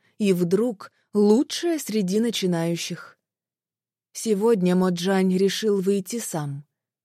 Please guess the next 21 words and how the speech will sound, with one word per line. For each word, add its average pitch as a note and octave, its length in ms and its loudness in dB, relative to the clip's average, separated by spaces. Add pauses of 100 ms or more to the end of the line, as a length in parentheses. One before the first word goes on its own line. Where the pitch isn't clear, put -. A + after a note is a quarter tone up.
(100)
Магия F3+ 520 2
магией, E3+ 640 -2 (180)
но A3 140 0
иногда G3+ 460 2
нужно G3 360 0
смотреть F#3+ 520 0
глазами. F#3+ 680 -2 (1120)
Она C#4 360 -2
была C#4 540 -2 (440)
обычной. A#3 840 -4 (520)
Просто A#3 500 2
девушка, G#3 560 0
выбирающая G3 760 0
ингредиенты F3+ 800 0
у F#3 100 -2
прилавка. D#3+ 680 -6 (800)
Тонкие G3+ 480 0
пальцы A3 480 -4
с F3+ 100 -10
черной F#3 400 2
ниткой, F#3+ 600 -4